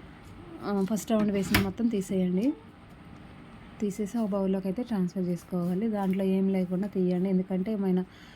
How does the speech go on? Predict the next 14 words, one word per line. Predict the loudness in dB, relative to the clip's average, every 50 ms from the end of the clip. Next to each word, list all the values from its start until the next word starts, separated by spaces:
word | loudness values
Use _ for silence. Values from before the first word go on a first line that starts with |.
| -14 -8 -6
ఒక | -4 -2 0
పీస్ | 0 0 0 2 0
మిగిలిపోయినా | 0 2 2 0 0 0 2 2 2 2
కానీ | 2 2 2 4 4
మాడిపోతుందన్నమాట. | 4 4 4 2 2 2 0 0 0 2 2 2 2 2 2 2 0 0 0 0 0 -2 -2 -4 -10 -20 -20 -20 -20 -20 -18 -8 -4
కాబట్టి | -2 0 2 2 0 0 0 2 2 2 2 2 0 -4 -8 -10 -6
అది | -4 -4 -2
తీసి | 0 0 0 0 2 2 2
వేరే | 4 4 4 4 4
బౌల్‌లో | 4 4 4 4 4 2 2
వేసుకోండి. | 2 0 -2 -4 -2 0 2 2 4 4 4 2 2 2 0 -2 -6 -18 -20 -20 -20 -10 -4 0
తర్వాత | 2 2 4 2 0 0 0
రెండో | 0 2 2 4 4 4 4 2 2 4 4 4 4 4
కొంచెం | 2 0 0 0 -2